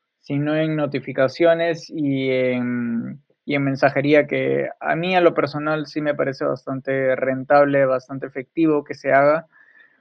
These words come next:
¿Por qué? Porque, como tú dices, una persona no estaría dispuesta a tener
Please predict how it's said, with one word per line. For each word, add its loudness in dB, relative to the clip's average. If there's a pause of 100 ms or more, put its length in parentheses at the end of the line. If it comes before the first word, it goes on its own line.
(120)
¿Por 4
qué? 8 (240)
Porque, 2 (440)
como -2
tú 4
dices, 2 (600)
una 2
persona 4
no 0
estaría 6
dispuesta 6
a 4
tener -2